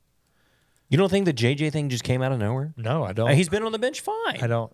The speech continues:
Speaker 2: I don't. I don't think it came out of nowhere. I'm trying to look up the, the exact post.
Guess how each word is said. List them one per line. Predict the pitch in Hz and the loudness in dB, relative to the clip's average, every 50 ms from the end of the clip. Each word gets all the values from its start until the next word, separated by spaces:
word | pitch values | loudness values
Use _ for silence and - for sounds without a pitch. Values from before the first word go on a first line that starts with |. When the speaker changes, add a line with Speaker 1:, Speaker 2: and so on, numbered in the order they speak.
| - _ - | -18 _ -12
Speaker 2:
I | 110 | -10
don't. | 107 113 113 113 110 - _ _ _ _ _ _ _ _ _ _ _ _ _ _ _ _ _ _ _ _ _ _ _ _ - 120 | -6 -4 -4 -4 -6 -8 _ _ _ _ _ _ _ _ _ _ _ _ _ _ _ _ _ _ _ _ _ _ _ _ -12 -8
I | |
don't | 113 107 104 | -8 -6 -4
think | 117 110 107 | -6 -6 -8
it | 110 | -8
came | - - 110 110 | -6 -6 -4 -2
out | 107 | -4
of | 104 104 | -4 -2
nowhere. | 104 104 104 101 98 - _ _ _ _ _ _ _ _ _ _ _ _ _ _ _ _ _ _ _ - | -4 -4 -4 -6 -8 -10 _ _ _ _ _ _ _ _ _ _ _ _ _ _ _ _ _ _ _ 0
I'm | 127 127 | 0 2
trying | - 147 127 131 | 2 2 2 2
to | |
look | 127 123 120 - 131 | 2 0 0 2 2
up | 123 120 120 - - | 0 0 0 -2 -2
the, | 117 110 110 98 | 0 0 0 -2
the | 113 113 | -2 -4
exact | 110 104 104 101 120 110 110 123 - - | -2 -4 -4 0 0 0 0 0 -4 -8
post. | - - 131 123 113 104 - - - - - | -4 -2 0 0 0 -2 -6 -10 -18 -20 -20